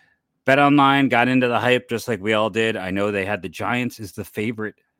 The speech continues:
to land Aaron Judge. That did not happen today. You know, that kind of set off everything with the winter meetings. But, uh, you could have made some money if you thought that at the end of the day he was going to go home,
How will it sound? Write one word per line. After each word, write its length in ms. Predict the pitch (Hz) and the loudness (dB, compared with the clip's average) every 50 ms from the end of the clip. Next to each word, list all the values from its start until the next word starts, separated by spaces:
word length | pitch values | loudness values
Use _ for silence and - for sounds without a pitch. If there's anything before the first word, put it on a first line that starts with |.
| _ _ | _ _
to 120 | _ - 104 | _ -12 -8
land 280 | 98 101 104 110 107 | -4 -2 0 0 0
Aaron 300 | 101 101 107 113 107 104 | 2 0 0 0 0 -2
Judge. 340 | 95 - 107 107 110 98 85 | -4 -4 -4 -4 -6 -6 -8
That 180 | 87 101 104 - | -8 -8 -8 -8
did 140 | 127 117 98 | -8 -8 -6
not 260 | 110 110 110 123 123 | -4 -4 -4 -4 -6
happen 400 | 107 - 110 110 110 - 135 120 | -8 -6 -6 -6 -6 -6 -8 -8
today. 400 | 98 87 82 80 78 80 82 - _ _ _ _ _ _ _ _ - | -8 -8 -8 -10 -10 -12 -14 -16 _ _ _ _ _ _ _ _ -16
You 80 | 87 85 | -14 -10
know, 60 | 87 | -8
that 160 | 98 101 - | -8 -8 -8
kind 140 | - 117 107 | -8 -10 -8
of 60 | 101 | -8
set 200 | - - 117 107 | -8 -8 -6 -4
off 200 | 107 104 101 - - | -4 -6 -8 -10 -12
everything 460 | 101 98 101 107 98 - 110 101 92 | -12 -10 -8 -8 -8 -8 -8 -8 -8
with 180 | 95 123 127 - | -8 -8 -10 -8
the 80 | - 98 | -10 -10
winter 300 | 95 92 85 - 95 90 | -8 -8 -10 -12 -12 -10
meetings. 500 | 90 87 87 87 87 87 87 82 - _ _ _ _ _ _ _ _ _ _ _ _ | -8 -8 -8 -8 -8 -8 -10 -12 -14 _ _ _ _ _ _ _ _ _ _ _ _
But, 280 | - 90 87 85 - - | -6 -6 -6 -6 -6 -6
uh, 540 | 92 85 85 85 85 85 85 85 87 87 87 - - | -6 -4 -4 -4 -6 -8 -8 -10 -12 -12 -14 -16 -12
you 180 | - 113 135 | -8 -6 -6
could 120 | 131 - 151 | -4 -2 -2
have 60 | 143 | 0
made 180 | 147 143 139 | 0 0 0
some 100 | - 139 | 0 2
money 280 | 131 143 170 170 135 101 | 4 4 4 4 2 2
if 140 | 92 - - | 0 -2 -4
you 140 | 107 113 113 | -4 -4 -2
thought 280 | 110 120 113 117 - | -2 -2 -2 -2 -2
that 140 | - 117 101 | -4 -4 -4
at 140 | 104 101 - | -4 -6 -6
the 100 | - 98 | -6 -4
end 100 | 101 107 | -4 -4
of 40 | 113 | -2
the 60 | 104 | -2
day 280 | 107 107 107 110 113 | 0 0 2 2 0
he 220 | 110 98 - 92 82 | -2 -4 -10 -14 -14
was 220 | - 87 - - _ _ - | -14 -18 -18 -20 _ _ -10
going 220 | 98 95 98 98 | -8 -6 -6 -6
to 60 | 98 | -6
go 200 | 85 104 101 98 | -4 -4 -4 -4
home, 360 | 90 101 104 104 110 110 98 | -2 -4 -4 -4 -4 -6 -6